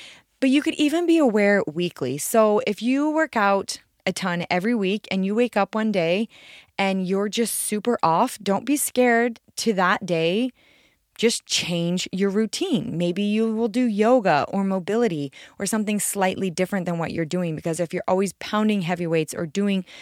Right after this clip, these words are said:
tons of cardio, that can be stressful. So maybe even once a week, making sure that one of your workouts is lighter,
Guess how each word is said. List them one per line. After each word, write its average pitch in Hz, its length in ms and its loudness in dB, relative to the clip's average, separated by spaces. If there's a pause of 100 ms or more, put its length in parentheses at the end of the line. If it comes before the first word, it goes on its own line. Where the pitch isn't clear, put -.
(160)
tons 202 220 0
of 190 80 0
cardio, 247 520 4
that 185 180 2
can 202 140 -2
be 190 80 -2
stressful. 214 800 0 (320)
So 240 140 0
maybe 233 360 2
even 208 280 0
once 202 240 0
a 196 80 -2
week, 214 320 -2
making 185 320 -2
sure 175 260 -2
that 165 160 -6
one 180 220 -2
of 196 100 -4
your 180 180 -2
workouts 170 480 -2
is 165 200 -4
lighter, 160 720 2